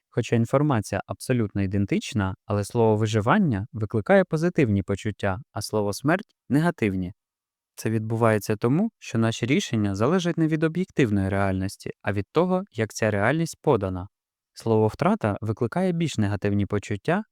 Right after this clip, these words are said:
ніж слово "вартість", навіть якщо фінансовий результат однаковий. Тому в важливих рішеннях завжди запитуйте себе, як це сформульовано, чи є інший спосіб висловити те саме.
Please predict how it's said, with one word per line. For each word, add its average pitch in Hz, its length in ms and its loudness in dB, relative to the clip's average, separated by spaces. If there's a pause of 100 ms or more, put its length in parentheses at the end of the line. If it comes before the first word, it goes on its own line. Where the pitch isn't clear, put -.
ніж 110 160 0
слово 131 320 2
"вартість", 117 560 -2 (140)
навіть 113 240 2
якщо 110 260 -2
фінансовий 107 520 0
результат 101 600 -2
однаковий. 98 640 -2 (560)
Тому 160 260 4
в 196 80 -6
важливих 110 480 0
рішеннях 110 420 0
завжди 147 360 0
запитуйте 107 560 -2
себе, 95 380 -6 (120)
як 180 220 0
це 196 140 -2
сформульовано, 113 840 0 (320)
чи - 160 -4
є 113 120 2
інший 104 400 0
спосіб 156 420 0
висловити 147 560 0
те 135 160 -2
саме. 95 440 -2